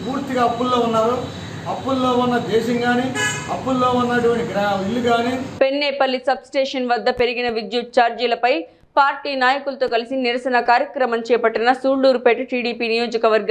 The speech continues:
Speaker 2: ఇన్ఛార్జ్ నిలవల సుబ్రహ్మణ్యం. వైసీపీ ప్రభుత్వంలో కమిషన్ల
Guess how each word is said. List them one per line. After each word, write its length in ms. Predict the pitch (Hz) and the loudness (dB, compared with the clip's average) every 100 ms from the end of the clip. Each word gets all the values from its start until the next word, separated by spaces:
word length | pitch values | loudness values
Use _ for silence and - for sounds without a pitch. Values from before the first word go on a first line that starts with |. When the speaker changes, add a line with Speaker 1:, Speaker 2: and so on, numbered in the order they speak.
| 220 214 | 2 2
Speaker 2:
ఇన్ఛార్జ్ 400 | 214 240 277 - - _ 254 | 4 4 2 -4 -20 _ 2
నిలవల 300 | 285 302 254 - | 4 4 4 2
సుబ్రహ్మణ్యం. 580 | 208 226 220 214 208 208 - - - 233 | 4 4 4 2 0 -2 -8 -14 0 2
వైసీపీ 420 | 254 247 254 247 247 | 2 -2 -4 -2 2
ప్రభుత్వంలో 540 | 233 247 247 240 233 247 254 | 2 2 2 2 2 2 2
కమిషన్ల 480 | 254 269 285 247 | 2 0 0 0